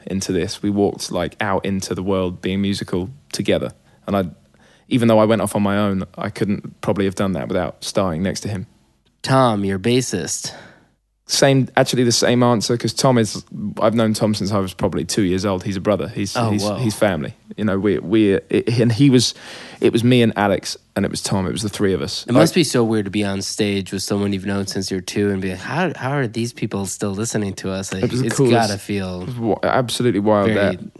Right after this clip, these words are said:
Speaker 1: really nuts.
Speaker 2: strange.
Speaker 1: But I was, this is kind of the same answer for Tom.
Speaker 2: Yeah.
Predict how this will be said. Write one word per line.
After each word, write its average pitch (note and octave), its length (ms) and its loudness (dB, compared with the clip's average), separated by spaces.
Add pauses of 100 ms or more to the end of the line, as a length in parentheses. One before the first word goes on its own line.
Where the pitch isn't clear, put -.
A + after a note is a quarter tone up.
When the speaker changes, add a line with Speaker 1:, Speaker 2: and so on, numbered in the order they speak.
(340)
Speaker 1:
really C#3 300 6
nuts. A#2+ 240 2
Speaker 2:
strange. F#2 360 -4 (120)
Speaker 1:
But C#3 80 6
I C3 80 10
was, C#3 160 4
this C#3+ 180 2
is D3 60 -2
kind E3 180 4
of - 40 4
the - 40 4
same C3 240 4
answer A2 240 0
for - 100 -14
Tom. G2+ 240 -4 (220)
Speaker 2:
Yeah. F2+ 220 -4